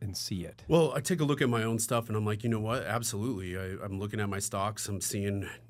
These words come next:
Speaker 2: how much my stocks are growing. Um, and, and s-, some are just, they're exploding and some of 'em are doing okay. Um, so it, it, it makes me rethink, well, maybe I pull the money out of the ones that aren't doing well,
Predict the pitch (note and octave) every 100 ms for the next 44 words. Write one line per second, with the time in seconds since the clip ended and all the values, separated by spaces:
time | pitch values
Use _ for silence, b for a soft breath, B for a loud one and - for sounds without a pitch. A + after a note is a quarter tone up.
0 | - G2+ - A2 G#2 G#2 G2+ F#2 G2 F#2+
1 | G#2+ F2+ F#2+ F#2+ G#2 G2 G2+ G2+ F#2+ F2+
2 | F#2 F2+ E2 - G#2 G2 - G#2 G2 -
3 | - - - - E3+ B2+ - G#2+ F2+ -
4 | - - - G#2 - - - A2+ A#2+ A2
5 | F#2+ - B2 A#2+ G2+ G2 G2 A#2 A#2+ G#2
6 | G#2 F#2 F2 G2+ F#2 G#2+ G2+ F#2+ - G2+
7 | G#2+ B B B B - G#2+ G2+ F#2+ -
8 | B2 A2+ - B2+ - B2+ C3+ C#3+ C3+ G#2+
9 | A#2 G#2+ B2+ - F#2+ F#2+ F#2 - b b
10 | b b b b _ A#2 F3+ G3 - D#3
11 | C3 A2 A#2+ G#2+ G2+ F#2+ F#2+ G#2+ G2+ G2
12 | F#2+ F2 A2+ G#2+ G#2 G2+ G2 F#2+ F#2